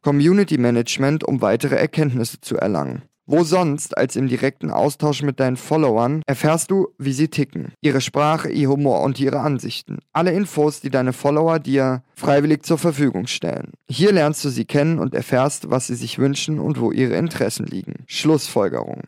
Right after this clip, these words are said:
Aus der Praxis heraus wissen wir, das Hauptproblem vieler Accounts, die einfach nicht wachsen wollen, ist, dass sie Dinge viel zu lange überdenken und nicht an die Umsetzung kommen. Sie denken mehr über mögliche Algorithmus-Eventualitäten nach, als aktiv zu werden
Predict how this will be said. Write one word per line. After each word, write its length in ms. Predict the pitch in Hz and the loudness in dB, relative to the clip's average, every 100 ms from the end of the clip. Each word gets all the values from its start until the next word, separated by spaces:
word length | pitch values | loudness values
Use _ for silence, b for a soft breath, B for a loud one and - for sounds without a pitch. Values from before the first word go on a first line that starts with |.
| _ | _
Aus 160 | 131 | -4
der 120 | - 117 | 0 0
Praxis 480 | - 120 - 156 | 0 -2 -2 -2
heraus 360 | 160 147 151 156 | 0 2 0 0
wissen 300 | 151 - 156 | -4 -2 0
wir, 260 | 165 170 156 | 0 0 -2
das 180 | 139 - | -4 0
Hauptproblem 640 | 151 185 - 175 156 151 151 | 0 0 -2 0 2 2 0
vieler 320 | - 151 131 | 0 2 2
Accounts, 640 | - - 135 160 175 - | -2 0 2 2 -2 -8
die 200 | 135 135 | -8 -4
einfach 360 | - 139 151 127 | -2 -2 -2 -4
nicht 280 | 131 - 117 | -4 -4 -2
wachsen 380 | 120 - 139 135 | -2 -2 -2 2
wollen, 380 | 143 165 180 175 | 2 2 0 -4
ist, 240 | 143 - | -6 2
dass 160 | 143 - | 0 2
sie 120 | 131 | 0
Dinge 260 | 151 180 | 2 2
viel 180 | 160 185 | 2 0
zu 160 | 175 165 | 2 2
lange 240 | 151 151 | 4 4
überdenken 800 | 110 135 120 127 135 143 156 151 - | 2 2 2 2 2 0 -2 -2 -4
und 180 | 127 | -2
nicht 360 | 127 127 - - | 0 -2 -6 -4
an 120 | 139 | 0
die 100 | 147 | 2
Umsetzung 560 | - 147 113 113 - - | 2 2 0 -2 -8 -6
kommen. 320 | - - - - _ | -4 -4 -8 -14 _
Sie 160 | - | -2
denken 360 | 151 170 185 156 | 0 2 2 2
mehr 180 | 151 165 | 2 2
über 160 | 165 | 2
mögliche 460 | 156 156 160 156 - | 2 2 0 -2 2
Algorithmus-Eventualitäten 1500 | 143 135 135 180 170 147 - 127 127 131 131 120 135 117 131 | 4 4 2 0 -2 -2 -2 0 0 0 0 0 0 -2 -2
nach, 320 | 120 123 139 - | 0 0 -2 -4
als 220 | - 123 - | -4 -4 -6
aktiv 380 | 113 - 156 | -8 -8 -8
zu 200 | - 160 | -4 0
werden 340 | 156 156 165 | 0 0 -2